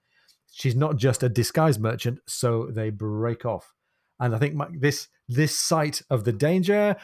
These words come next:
and this sight also of Jack's resourcefulness in being ready to deal with piracy maybe changes a little bit the perception that the old buggers have,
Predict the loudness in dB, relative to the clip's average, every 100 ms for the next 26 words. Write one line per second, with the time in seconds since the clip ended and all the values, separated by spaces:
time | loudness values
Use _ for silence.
0 | -6 -2 0 0 2 2 2 2 2 2
1 | 2 -4 0 0 0 0 2 4 4 2
2 | 0 0 -2 -2 0 0 -2 -4 -4 -4
3 | -4 -4 -4 -4 -4 -8 _ _ _ _
4 | _ -14 -4 0 2 2 2 2 2 2
5 | 0 0 -4 -6 -6 -6 -6 -4 -4 -4
6 | -4 -6 -4 -2 -2 0 0 -2 -2 -2